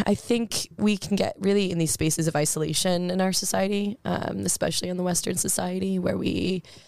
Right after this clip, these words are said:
are, like, supposed to just do it all on our own. And I, it's, it's just, it's, it's, I mean, not impossible, but gosh, is it hard if you were to do it all alone, right? Like,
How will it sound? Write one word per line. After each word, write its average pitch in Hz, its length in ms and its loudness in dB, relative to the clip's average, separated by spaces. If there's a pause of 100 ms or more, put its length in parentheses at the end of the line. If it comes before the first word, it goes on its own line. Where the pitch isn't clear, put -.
(280)
are, 202 100 4
like, 190 220 2
supposed 190 320 0
to 220 80 -2
just 202 180 -2
do 175 160 4
it 180 80 6
all 175 240 4
on 175 80 2
our 170 140 -2
own. 180 360 -2 (420)
And 180 480 2 (1080)
I, 196 200 2 (220)
it's, - 380 0 (640)
it's - 320 2
just, - 320 -2
it's, 202 160 0 (240)
it's, - 400 0
I 196 80 2
mean, 202 240 6
not 208 180 2
impossible, 247 680 0
but 175 420 0 (580)
gosh, 269 280 2
is 180 100 -2
it 170 100 0
hard 160 340 -4 (140)
if 170 140 2
you 175 80 6
were 160 40 4
to 156 80 4
do 151 100 4
it 139 60 4
all 139 160 2
alone, 156 340 -2 (180)
right? 151 280 0
Like, - 200 -2